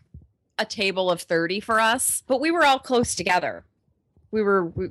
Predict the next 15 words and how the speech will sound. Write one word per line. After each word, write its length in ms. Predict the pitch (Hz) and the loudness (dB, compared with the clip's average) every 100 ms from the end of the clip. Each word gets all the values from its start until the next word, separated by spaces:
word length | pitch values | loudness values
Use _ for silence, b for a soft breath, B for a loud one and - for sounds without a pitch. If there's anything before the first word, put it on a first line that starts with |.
| - - | -6 -6
I 60 | |
mean, 300 | 185 165 170 | -2 -4 -4
we 140 | 180 208 | -2 2
weren't 180 | 208 185 | 2 2
at 80 | |
opposite 340 | 175 175 170 165 | 2 0 -2 0
ends 220 | 160 156 | 0 2
of 60 | 156 | 0
the 60 | |
restaurant 400 | 147 147 156 135 | 2 0 -2 -2
or 40 | 117 | -2
anything. 400 | 123 - 120 156 | -6 -2 -4 -4
So 320 | - 208 196 | 2 4 4
it 180 | - 392 | 2 4
was 200 | 480 | 4